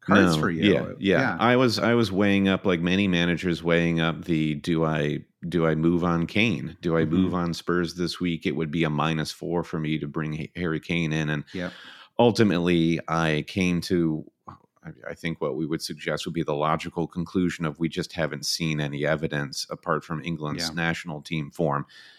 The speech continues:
Speaker 2: to say this is a justifiable move. It was a leap of faith, and I credit managers for taking a leap of faith. Like, that's how you can get ahead sometimes. But I, I, I couldn't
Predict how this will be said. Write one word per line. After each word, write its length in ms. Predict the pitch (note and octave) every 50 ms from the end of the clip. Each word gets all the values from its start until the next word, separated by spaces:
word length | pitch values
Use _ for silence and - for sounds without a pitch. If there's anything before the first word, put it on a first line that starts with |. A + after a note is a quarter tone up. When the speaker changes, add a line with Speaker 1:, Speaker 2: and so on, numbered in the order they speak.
| _ _ -
Speaker 2:
to 120 | - G2
say 200 | - - E2+ E2+
this 280 | D#2 D#2 E2 - - -
is 360 | D#2+ D2 D2+ C#2+ - - - -
a 100 | E2 D#2+
justifiable 1200 | D2+ - - E2+ F2 - - F2 D#2+ - E2+ D#2+ D#2 D2+ D2+ D2+ C#2+ D#2 D2 D2+ D2+ D#2 D2+ D#2
move. 340 | G2+ - C#4+ F#3+ - - -
It 100 | D#2+ C2+
was 160 | A#1+ D#2 D#2 -
a 60 | D#2
leap 280 | D#2+ F#2+ G#2 G2+ G2+ G2
of 120 | E2+ -
faith, 360 | - - D2 - C#2+ - _
and 120 | D#2+ D2 D2+
I 80 | D#2
credit 380 | - - - F2+ F2+ F2+ D#2+ C#2+ - - -
managers 500 | D2+ D2 D2 D2+ C#2+ - D2 D2 - -
for 120 | - C#2+
taking 500 | - - G2 F#2 - - F2+ D#2 D2+ D2 - - - - - - - _
a 80 | - F#2
leap 240 | F2+ F2 F2 - -
of 100 | D#2+ -
faith. 300 | - - F2+ A2 - -
Like, 160 | - D2+ -
that's 220 | E2 E2 D#2+ -
how 220 | - - D2+ D#2+ D2+
you 360 | E2+ D#2+ D#2+ E2 E2+ E2 E2
can 380 | E2 - G2 F2 F2 E2+ E2 E2 -
get 140 | - F#2+ F2
ahead 260 | F2 F2+ G2 G2 F#2
sometimes. 460 | - - D#2+ D2+ C#2+ - D#2 D2+ C#2+ -
But 180 | F#2+ E2+ D#2
I, 240 | - E2+ E2 E2 D#2 - _ _ _ _ _ _ _ _ -
I, 240 | F#2+ F#2 F2+ E2+ - -
I 80 | - F2+
couldn't 640 | - _ - - - G#2+ G2 F2 F#2 F2 D#2+ -